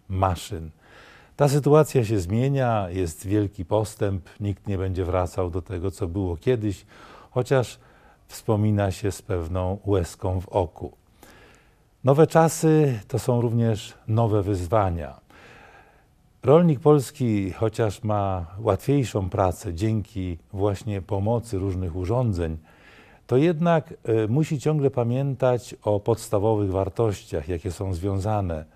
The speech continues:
z jego pracą. Przypominał, przypominał o tym Ojciec Święty Jan Paweł drugi, kiedy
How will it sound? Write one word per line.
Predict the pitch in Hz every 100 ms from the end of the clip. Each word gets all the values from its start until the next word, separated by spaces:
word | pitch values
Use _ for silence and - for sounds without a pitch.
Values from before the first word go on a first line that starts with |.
| _
z | 85 85
jego | 113 120 92
pracą. | - 85 78 - 78 - _ _ - - - - _ _
Przypominał, | - 131 143 175 175 160
przypominał | 131 156 131 147 175 135 120
o | 147
tym | - 143 131 123 107 85 - _ - -
Ojciec | 113 117 113 98
Święty | - 107 104 98
Jan | 95 95
Paweł | 95 90 90 85
drugi, | 92 104 110 85 78 73 _ _ _ - _ _ _ _ _
kiedy | 113 107 98 117 113